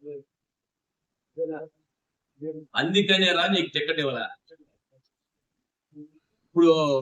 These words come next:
డబ్బులు కమ్ముడు పోయావు కదా, తీసుకో.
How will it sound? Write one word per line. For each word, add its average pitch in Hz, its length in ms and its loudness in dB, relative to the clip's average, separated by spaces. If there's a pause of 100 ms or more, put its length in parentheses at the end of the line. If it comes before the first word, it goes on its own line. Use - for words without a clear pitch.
(500)
డబ్బులు 160 280 2
కమ్ముడు 226 300 6
పోయావు 226 340 4
కదా, 220 220 2 (1500)
తీసుకో. 220 360 -2